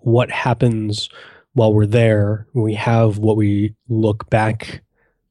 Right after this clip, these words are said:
on it as. Um, just briefly, give me, give me those three things. Um, and, and did they look the same, Di-, or did they look different?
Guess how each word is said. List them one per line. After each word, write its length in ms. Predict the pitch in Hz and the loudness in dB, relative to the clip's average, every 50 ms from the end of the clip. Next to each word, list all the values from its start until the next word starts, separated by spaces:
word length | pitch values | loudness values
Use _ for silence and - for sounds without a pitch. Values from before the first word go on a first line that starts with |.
| _ _ _ _ _ _ _ _ _ _ _ _ | _ _ _ _ _ _ _ _ _ _ _ _
on 180 | - 113 107 101 | 0 0 2 2
it 180 | 95 98 107 - - - | 0 -2 -4 -6 -4 -2
as. 680 | 113 104 95 90 92 107 120 131 139 - - - - - _ _ _ _ _ _ _ _ _ _ | 0 0 0 -2 -2 -2 -2 -2 -2 -2 -6 -8 -10 -12 _ _ _ _ _ _ _ _ _ _
Um, 600 | - 117 110 107 113 110 131 127 123 139 135 131 _ _ _ _ _ _ _ _ _ _ 160 151 _ | -2 -2 0 0 -2 -2 -2 -4 -4 -6 -8 -12 _ _ _ _ _ _ _ _ _ _ -20 -18 _
just 240 | - - 135 123 - 143 | -2 0 0 0 2 0
briefly, 420 | 127 117 120 143 160 - 151 135 120 | 2 4 4 4 4 4 4 2 4
give 240 | 107 107 120 117 127 | 4 2 2 2 4
me, 500 | 143 143 151 147 139 135 131 127 - - _ | 4 4 4 4 4 2 2 0 -2 -6 _
give 120 | - - 135 | 0 2 4
me 100 | 156 160 | 4 4
those 300 | 143 147 139 143 143 - | 4 4 4 4 4 2
three 480 | - - _ - 131 117 120 123 127 120 | -2 -12 _ 0 2 4 4 4 4 2
things. 720 | 113 - - 107 101 98 95 98 107 120 123 123 - - - | 2 0 0 0 0 0 -4 -6 -6 -6 -6 -6 -8 -6 -4
Um, 500 | 113 107 101 98 98 101 104 113 127 131 - _ _ _ | -2 -2 -2 -2 -4 -4 -6 -6 -8 -10 -14 _ _ _
and, 360 | - 107 101 98 101 101 - - _ _ _ | -2 -2 -2 -2 -4 -6 -10 -12 _ _ _
and 360 | - 113 104 104 101 104 104 - | -2 0 0 0 -2 -4 -4 -2
did 120 | - 107 | -2 0
they 120 | 101 104 104 | 2 2 2
look 360 | 104 110 110 113 110 - - - | 2 2 2 0 -2 -6 -8 -4
the 120 | 117 104 | -2 -2
same, 560 | 98 - - - 117 120 131 151 175 185 185 175 | -2 -2 -2 2 2 4 4 4 4 4 2 0
Di-, 200 | - - 120 - - | 2 -2 -2 -2 0
or 160 | 113 104 104 | 0 0 0
did 180 | 101 98 98 98 | 0 0 -2 0
they 140 | 104 101 101 | 0 0 2
look 240 | 101 101 98 - - | 2 0 0 0 0
different? 480 | - 135 - - 165 160 156 - - | 0 0 2 2 0 0 0 -4 -10